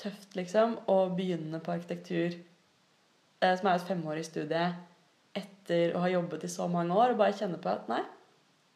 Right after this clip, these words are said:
det her går ikke, jeg skal gjøre noe helt annet. Og jeg synes det er så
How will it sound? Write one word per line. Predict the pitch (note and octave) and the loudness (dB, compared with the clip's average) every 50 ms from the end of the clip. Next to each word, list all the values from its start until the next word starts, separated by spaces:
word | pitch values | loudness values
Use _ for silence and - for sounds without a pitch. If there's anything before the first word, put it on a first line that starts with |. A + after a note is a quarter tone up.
| _ _ | _ _
det | F#3+ G3 A3+ G#3+ | -4 -4 -2 0
her | A3 A3 A3 A3 G3 | 0 0 0 0 -2
går | F#3+ - - | -6 -6 -2
ikke, | - D4+ - - - | -2 -2 -2 -2 -4
jeg | B3 A#3+ A#3 | -4 -4 -4
skal | - A#3+ A#3+ | -2 0 2
gjøre | G#3 F#3+ F#3 | 2 2 2
noe | F#3 F#3+ F#3+ G3+ | -2 -6 -4 -4
helt | G3+ G3+ F#3+ G3 | -4 -2 0 2
annet. | G3+ - - - - - - - - - - - _ | 2 2 0 -2 -6 -14 -20 -20 -20 -20 -20 -20 _
Og | _ B3 | _ 2
jeg | C4+ C4 C4 | 2 2 0
synes | B3 B3+ A#3 | 0 2 2
det | A3 G#3+ | 4 4
er | F#3+ F#3 F3+ | 4 2 0
så | - F#3+ F#3 | -2 -2 0